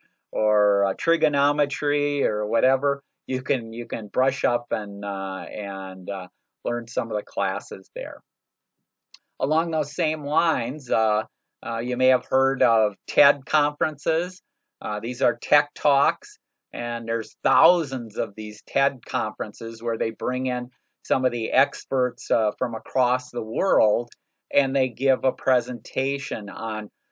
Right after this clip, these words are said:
all kinds of subjects and stuff like that. So, uh,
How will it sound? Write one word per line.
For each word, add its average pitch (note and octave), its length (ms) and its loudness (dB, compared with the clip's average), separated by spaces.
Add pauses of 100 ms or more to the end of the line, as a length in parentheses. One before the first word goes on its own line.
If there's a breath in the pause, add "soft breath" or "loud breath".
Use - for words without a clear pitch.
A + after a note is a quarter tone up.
(360)
all C#3+ 640 6
kinds C3 380 -4
of A#2 120 -6
subjects A#2 680 -2
and G2+ 160 -14
stuff G#2+ 340 -4
like G#2 300 0
that. G#2 380 0
So, F#2+ 480 -2
uh, F#2+ 140 -2